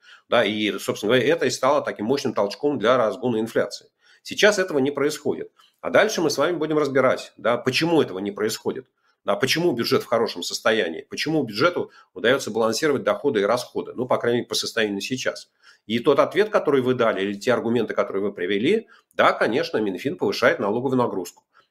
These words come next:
И если вы посмотрите на налоговую политику, на налоговые инновации Минфина и двадцать третьего, и двадцать четвёртого, и двадцать пятого года, то вы увидите, что, в принципе,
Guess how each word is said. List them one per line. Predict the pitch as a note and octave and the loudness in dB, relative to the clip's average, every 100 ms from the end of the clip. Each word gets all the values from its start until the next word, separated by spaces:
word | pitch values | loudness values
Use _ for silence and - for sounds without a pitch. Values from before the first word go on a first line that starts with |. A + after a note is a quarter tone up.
| _ | _
И | G#2 | -2
если | A#2+ B2 | 2 2
вы | B2+ | 4
посмотрите | C3+ C#3+ C3 G#2+ - | 2 2 -2 -2 -4
на | G#2+ A2 A2 | 0 2 2
налоговую | A2 B2 B2+ G#2+ G2+ G2+ | 2 0 0 0 -2 0
политику, | G#2 C3 G3+ - A2 | 2 2 0 -2 0
на | G#2+ | 2
налоговые | A2 A2+ A2 G#2+ | 2 2 2 2
инновации | A2+ A#2+ A2+ - | 2 2 2 0
Минфина | G2+ A2+ A2 A#2+ G2+ F2+ - - - | -2 -2 -4 -4 -2 -4 -6 -20 -6
и | - | 0
двадцать | B2 A#2+ G#2 - | 4 4 2 0
третьего, | C3 G#3+ C3+ | 0 0 0
и | G#2+ | 0
двадцать | G#2+ - | 2 2
четвёртого, | - G2 D3+ G3+ A2 | -2 -2 0 0 0
и | |
двадцать | G2+ A2 - | 0 0 2
пятого | C3+ G#2 G2 E2 | 0 0 -2 -2
года, | E3 G#3+ D#3+ - _ _ | 0 2 0 -4 _ _
то | D3 | 4
вы | D3 D3+ | 4 4
увидите, | C3+ A3 G#3 B2+ | 2 -2 -4 -2
что, | C3+ | -2
в | - | 0
принципе, | D3 G#3 A3+ - - D2+ | 2 2 0 -4 -4 -4